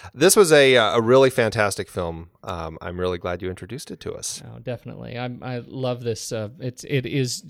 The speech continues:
Speaker 2: like you said, even though I didn't have a, the connection with the, the people and the story, I found really sad. It was such a beautiful work of art that, that's, it's, um, it's too good not to celebrate.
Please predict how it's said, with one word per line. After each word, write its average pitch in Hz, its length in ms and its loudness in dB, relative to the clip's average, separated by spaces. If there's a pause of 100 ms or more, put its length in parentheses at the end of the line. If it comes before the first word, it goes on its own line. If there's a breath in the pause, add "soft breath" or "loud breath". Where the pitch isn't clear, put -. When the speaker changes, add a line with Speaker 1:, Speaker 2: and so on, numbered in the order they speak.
(120)
Speaker 2:
like 143 220 -8
you 131 40 -8
said, 120 180 -4
even 147 180 0
though 143 120 2
I 127 120 2
didn't 135 180 -2
have 123 180 -8
a, 113 220 -4
the 127 80 -6
connection 120 480 -8
with 107 160 -8
the, 110 240 -4
the 123 140 -6
people 135 400 -2
and 104 80 -6
the 104 80 -6
story, 135 400 -2
I 113 40 -4
found 123 300 -4
really 165 320 -4
sad. 147 500 -4 (440 loud breath)
It 143 160 -6
was 127 180 0
such - 260 0
a 131 120 -6
beautiful 120 560 -2
work 123 260 -4
of 113 240 -8
art 104 380 -6
that, 113 180 -10
that's, 104 360 -12
it's, - 500 -12
um, 101 340 -14 (460)
it's - 300 -14 (100)
too 127 160 -4
good 101 240 -4
not 95 180 -8
to - 160 -10
celebrate. 95 560 -10